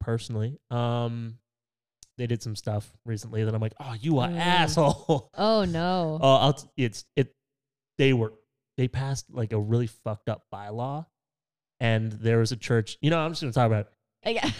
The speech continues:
Speaker 2: <laughs> okay.
Speaker 1: So the Mennonite Brethren Conference, they, um, they owned a building,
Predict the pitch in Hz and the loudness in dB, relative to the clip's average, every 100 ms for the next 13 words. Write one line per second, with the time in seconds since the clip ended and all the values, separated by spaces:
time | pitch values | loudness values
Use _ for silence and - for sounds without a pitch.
0 | - - - 220 170 160 - _ _ - | -6 -8 -8 -8 -8 -10 -12 _ _ 0
1 | 143 139 147 151 151 143 127 127 127 120 | 2 4 4 6 4 4 4 4 4 0
2 | 123 117 117 123 113 110 - 113 113 113 | 0 -2 -2 -2 -2 -4 -2 0 2 2
3 | 110 107 107 104 - _ _ _ 139 135 | 0 -2 -4 -8 -10 _ _ _ 0 2
4 | 135 151 127 101 123 117 - - 139 | 0 2 0 0 0 0 -4 -10 -12